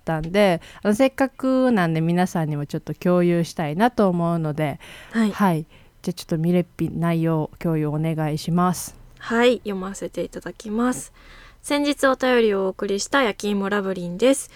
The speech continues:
Speaker 2: どうしても感謝の気持ちをお伝えしたく、シャープ百二十の回で友人関係の悩みにお答えいただきありがとうございました。お二人の言葉一つ一つが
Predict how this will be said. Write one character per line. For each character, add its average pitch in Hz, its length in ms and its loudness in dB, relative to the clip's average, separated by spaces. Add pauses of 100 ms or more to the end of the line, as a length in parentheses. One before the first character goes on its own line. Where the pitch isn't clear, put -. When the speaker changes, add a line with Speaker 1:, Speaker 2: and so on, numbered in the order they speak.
(200)
Speaker 2:
ど 269 100 0
う 277 60 0
し - 60 -2
て 349 100 0
も 277 160 0
感 254 240 0
謝 247 120 -2
の 226 120 -2
気 - 120 -4
持 214 140 -2
ち 208 160 -6
を 208 60 0
お 202 80 -2
伝 220 320 -4
え 220 60 -2
し - 100 -10
た 220 160 -10
く、 226 440 0 (300)
シ - 160 0
ャ 277 40 6
ー 269 40 4
プ 269 100 0
百 277 240 0
二 269 180 0
十 269 200 2
の 214 120 0
回 196 320 -4
で 226 220 0
友 269 200 2
人 294 200 -2
関 294 240 0
係 247 160 2
の 220 120 0
悩 208 200 0
み 208 100 0
に 202 100 0
お - 20 -2
答 185 260 -4
え 190 40 -2
い 185 40 -6
た 190 80 -6
だ 190 120 -4
き - 180 0
あ 220 80 2
り 233 100 4
が 214 120 2
と 180 140 -4
う 175 40 -4
ご 185 120 -6
ざ 226 120 0
い 262 60 2
ま 285 160 0
し - 80 -8
た。 262 160 4 (380)
お 233 80 2
二 254 220 2
人 240 100 6
の 214 80 0
言 220 260 -2
葉 214 120 0
一 240 200 -2
つ 277 140 0
一 - 160 -8
つ 294 100 -4
が 294 160 2